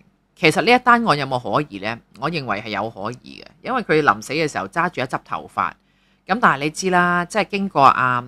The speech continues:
呢一個阿 Tam Mo 啊，嗰個女明星啊，最近嗰單嘢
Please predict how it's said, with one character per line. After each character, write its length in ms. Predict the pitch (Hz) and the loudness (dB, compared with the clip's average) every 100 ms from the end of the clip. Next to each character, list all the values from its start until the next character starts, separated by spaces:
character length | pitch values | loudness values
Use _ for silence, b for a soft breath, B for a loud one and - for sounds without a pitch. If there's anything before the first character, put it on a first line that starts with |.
| - | -6
呢 100 | 170 | -6
一 60 | |
個 140 | 175 131 | 2 4
阿 220 | 117 120 | 4 2
Tam 280 | - 170 170 - | -4 -6 -8 -8
Mo 320 | 107 85 107 | -10 -6 -8
啊， 100 | b b b _ | b b b _
嗰 80 | 175 | 0
個 180 | 196 131 | 2 2
女 80 | |
明 240 | 147 107 104 | 0 -6 -6
星 240 | - 156 131 | -6 -6 -6
啊， 80 | |
最 160 | 113 127 | -8 -8
近 100 | 117 | -6
嗰 100 | 110 | -6
單 260 | 98 147 151 | -6 -6 -6
嘢 300 | 117 101 | -10 -12